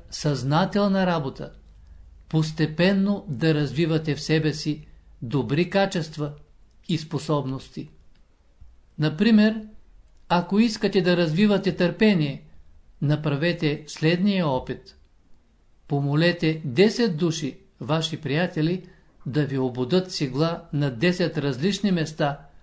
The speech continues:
на един милиметър дълбочина и следете през това време, ще изгубите ли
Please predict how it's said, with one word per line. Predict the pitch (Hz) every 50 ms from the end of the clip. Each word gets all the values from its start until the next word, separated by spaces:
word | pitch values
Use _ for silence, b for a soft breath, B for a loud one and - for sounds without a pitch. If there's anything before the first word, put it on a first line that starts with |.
| b b b -
на | 151 165 175
един | 165 165 156 180 226 214 208
милиметър | 190 175 156 151 147 170 196 196 190 196 165
дълбочина | 151 135 160 156 147 139 143 143 - 143 135 170 202 208 202 - - - - - - - - - - - - - - - -
и | - 156 156
следете | 156 - 160 160 151 196 202 202 196 - 185 202 214 - - - - - -
през | 147 147 147 147 -
това | - 143 135 156 160
време, | 151 131 143 147 139 135 151 170 180 B B B B B B
ще | - - - - 147
изгубите | 131 123 113 113 - 170 165 165 180 165 - 165 151
ли | 147 151 151